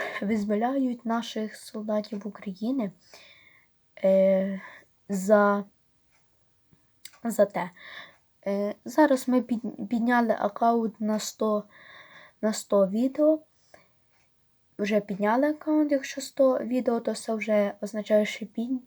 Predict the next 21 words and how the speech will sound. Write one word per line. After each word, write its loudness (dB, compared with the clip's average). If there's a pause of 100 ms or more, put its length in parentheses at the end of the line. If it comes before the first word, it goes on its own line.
(140)
піднятий -4 (380)
аккаунт 2 (100)
і -4 (460)
все -8
є. -2 (640)
Потім -6
ще -2
ми -2
підключимо -8
карту -6 (640)
і 0
буде -2
в -6
нас -4 (420)
все. -2 (1160)
І -2
все 2
буде 0 (220)
як, 2 (260)
як -2
постійно, 0